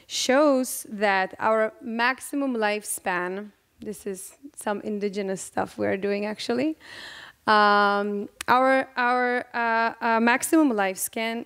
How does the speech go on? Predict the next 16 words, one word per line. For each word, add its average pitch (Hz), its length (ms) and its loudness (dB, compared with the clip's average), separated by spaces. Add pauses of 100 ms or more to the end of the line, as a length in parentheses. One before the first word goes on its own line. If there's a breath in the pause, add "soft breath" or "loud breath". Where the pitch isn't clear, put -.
lifespan 220 840 -4
can 220 220 -8
be 214 140 -4
approximately 208 1120 -4
up - 260 -8
to 180 220 -8
hundred 208 400 -6
and 185 200 -4
twenty-five 185 640 -6
years. 208 420 -4 (380 loud breath)
But 247 160 2
unfortunately, 294 640 4
the 214 180 4
way 214 240 4
we 208 180 -4
operate 190 760 -6